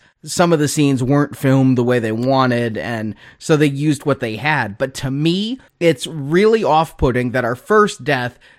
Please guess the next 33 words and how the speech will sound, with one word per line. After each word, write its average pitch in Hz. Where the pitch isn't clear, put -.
is 147
a 156
guy 147
we've 135
never 190
seen 127
who's 143
in 156
this 139
gantry. 143
Our 147
second 247
death, 104
fifteen 202
minutes 165
in, 190
is 165
another 180
guy 143
we 120
hadn't 120
seen 98
who 123
was 131
in 131
that 123
cut 131
opening, 120
who's 196
a 185
random 180
sheep 254
herder 123